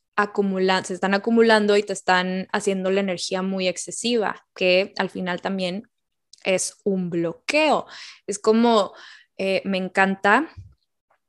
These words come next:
eh, como lo dice, eh, es Swami Saradananda, tiene este libro que se llama Essential Guide to Chakras, que es mi Biblia. <laughs>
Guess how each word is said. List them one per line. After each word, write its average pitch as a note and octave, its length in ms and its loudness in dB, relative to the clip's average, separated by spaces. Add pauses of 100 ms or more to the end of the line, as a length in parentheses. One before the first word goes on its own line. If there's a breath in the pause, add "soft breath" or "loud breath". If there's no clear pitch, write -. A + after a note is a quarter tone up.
(180)
eh, G3+ 340 2
como G#3 300 4
lo G#3+ 160 6
dice, G#3 800 2
eh, G3 540 0 (180)
es A3 280 8
Swami B3 760 4
Saradananda, G3+ 1300 4
tiene G#3 220 0
este G#3 180 -2
libro G3+ 280 2
que G#3+ 120 -2
se G3+ 160 -2
llama F#3+ 360 2
Essential F#3+ 840 2
Guide F#3+ 560 4 (160)
to F#3+ 320 0
Chakras, G3+ 800 0
que G3 260 4 (420 loud breath)
es G#3 380 4
mi G#3+ 200 2
Biblia. F#3+ 540 2
<laughs> A#3 600 4